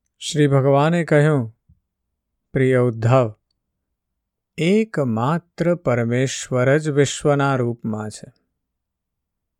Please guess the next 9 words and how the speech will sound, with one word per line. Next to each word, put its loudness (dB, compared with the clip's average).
અર્થાત 0
પરમાત્મા -2
જ -2
બધાને -2
જીવન -4
શક્તિ -6
પ્રદાન -2
કરે -2
છે. -14